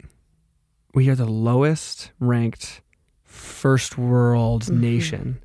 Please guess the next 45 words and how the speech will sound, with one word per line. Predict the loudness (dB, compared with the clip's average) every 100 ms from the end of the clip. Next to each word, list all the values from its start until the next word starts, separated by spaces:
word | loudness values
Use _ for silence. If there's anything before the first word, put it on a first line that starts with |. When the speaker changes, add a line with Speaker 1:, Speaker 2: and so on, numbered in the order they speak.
| -6
Speaker 1:
And | -2
it | -2 0
taken, | 0 0
uh, | -2 -6 _
the | 0 2
list | 2
was | 2
either | 2 0
thirty-five | 0 0 0 -2 -2
or |
twenty | -4 -4 -2 -2
other | -4
countries. | -6 -8 -8 -8 -8 -12 -20 _ _ -4
And | -2 -2 -4 _ _ -4
our | 0 2 2 0 -4 _ _ _ _ _
rate | -4 -2 -4 -4
is | -6 -6
the | -8 -8
worst. | -6 -6 -8 -14 -16 -16 -6
And | 0 2
it's | 2 -2
Speaker 2:
Mm-hmm. | 0
Speaker 1:
getting | 2 2 0 -2 -8 _ _ _ -2
even | 0 0 -2 -6 _ _ -8
Speaker 2:
Mm-hmm. | -8 -6 -8 -4
Speaker 1:
worse. | -4 -4 -10 -16 -4
So | -2
it's | 0
not | 0
like | 0
we're | 0
climbing | 0 2 2
the | 2
ladder | 2 2
back | 0 0
into | -2
a |
better | -2 -4
place. | -4 -4 -2 -2
Like, | 0
there's | 0 0
Speaker 2:
Mm-hmm. |
Speaker 1:
a | -4
current | -4 -2 0 0
state | -2 0 0